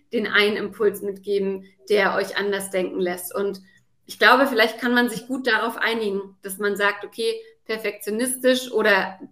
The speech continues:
an die hundert Prozent ran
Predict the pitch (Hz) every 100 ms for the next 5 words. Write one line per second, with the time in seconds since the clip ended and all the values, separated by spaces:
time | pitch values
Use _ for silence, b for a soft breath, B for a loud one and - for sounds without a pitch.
0 | _ _ _ _ _ _ - 226 240 220
1 | 208 247 240 220 - 208 220 196 185 202
2 | 262 311 -